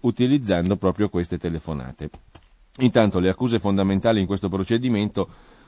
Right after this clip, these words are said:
sono due, quella di aggiotaggio, che in parole povere significa la compravendita, cioè fare affari, diciamo, sui titoli di una società da parte di soggetti che, eh,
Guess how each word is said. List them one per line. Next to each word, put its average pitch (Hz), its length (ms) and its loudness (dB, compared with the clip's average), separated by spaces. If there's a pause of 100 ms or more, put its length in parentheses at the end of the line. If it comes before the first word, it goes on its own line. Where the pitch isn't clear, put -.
sono 123 340 6
due, 92 320 0
quella 107 240 2
di 98 140 2
aggiotaggio, 101 760 2
che 101 280 -4
in 90 100 -6
parole 87 360 -4
povere 110 420 0
significa 87 540 -2
la 78 100 -6
compravendita, 95 960 0
cioè 85 340 -4
fare 80 300 -6
affari, 76 440 -2
diciamo, 73 520 -8 (340)
sui 104 460 2
titoli 87 480 2
di 90 100 -2
una 95 160 0
società 104 600 0
da 98 180 0
parte 101 540 2
di 87 320 2
soggetti 104 720 2
che, 98 280 0
eh, 80 240 -6